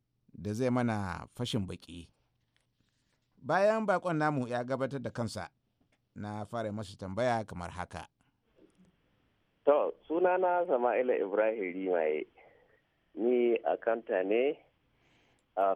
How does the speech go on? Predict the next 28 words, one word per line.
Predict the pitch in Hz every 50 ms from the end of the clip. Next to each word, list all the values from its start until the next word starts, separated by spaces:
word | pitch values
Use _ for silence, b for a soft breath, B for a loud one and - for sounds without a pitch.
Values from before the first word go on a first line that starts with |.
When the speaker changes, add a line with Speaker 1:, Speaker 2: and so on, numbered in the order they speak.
| - - -
Speaker 2:
fannin | 117 110 120 120 110 101
karatuna | - 107 90 90 82 82 - - 131 131 127 127 123 123
da | 107 98
kuma | - - 98 92 78
aiki. | - 95 104 104 98 - - 92 80 - - - _ _ _ _ _ _ _ _ _ _ _ _ _ _ _ _ _ _ _ _ _ _ _ _ _ _ _ _ _ _ _ _ _ _ _ _
Speaker 1:
To, | - 135 131 131 127 - -
a | 131 123 123 123 120 -
wannan | 123 151 175 190 196 190 160
sabuwar | - 156 151 147 139 151 151 151 156
gwamnati | 143 151 147 160 160 147 139 123
da | 113 113 113 110 107 104 - -
aka | 113 120 - - 123
yi | 110 110 113
a | - - 107
Najeriya, | 107 98 92 87 92 104 104 104 104 92 85 - - _ _ _ _ _ _ _ _ _ _ _ _ _ _ _ _ _ _ _ _ _ _ _ _ _ _ _ _ _ _ _ _ -
ta | 123 127 143
ce | 147 - 160 160 151 147
za | 123 135 139 147
ta | 120 147
yi | 139
amfani | 120 135 135 127 123 117 131 135 120
da | 120 107 113
abin | 120 139 131
da | 117 120
ake | 127 120 - 123
faɗa | 107 113 110 110 117
a | 117 107
turance | - 104 104 104 101 101 98 - 123 123 123 120 123 -